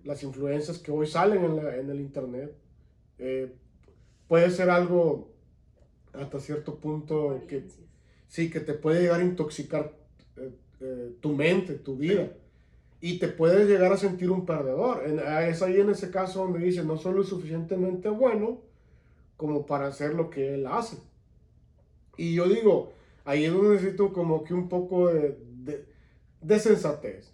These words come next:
Speaker 1: ¿Qué es el éxito para nosotros? Vaya, yo tengo, te voy a decir, Michael Jordan es así uno de los deportistas más exitosos que nosotros recibimos influencia.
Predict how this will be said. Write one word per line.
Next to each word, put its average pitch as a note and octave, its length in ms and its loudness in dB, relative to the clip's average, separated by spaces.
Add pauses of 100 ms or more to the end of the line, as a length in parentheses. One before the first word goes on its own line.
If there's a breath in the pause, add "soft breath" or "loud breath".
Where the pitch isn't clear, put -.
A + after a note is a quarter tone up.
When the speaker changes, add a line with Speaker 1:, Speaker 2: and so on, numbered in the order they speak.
(100)
Speaker 1:
¿Qué F#3+ 100 2
es G#3 120 2
el G3 120 2
éxito F#3+ 420 -2
para C3+ 220 -2
nosotros? B2 600 -4 (480 soft breath)
Vaya, D3 600 2 (800)
yo F3+ 160 0
tengo, G#3 280 6
te F3 180 -4
voy E3+ 140 0
a F#3 60 2
decir, F#3 220 0
Michael F#3 420 4
Jordan F#3 760 4 (120)
es E3 180 -4
así E3 220 -2
uno F#3+ 140 4
de F#3 60 0
los E3+ 100 0
deportistas E3 540 -2
más E3 240 -2
exitosos D#3+ 520 -6
que D3+ 120 -6
nosotros G#3+ 580 0 (460 soft breath)
recibimos D#3+ 600 -2
influencia. D#3 640 -4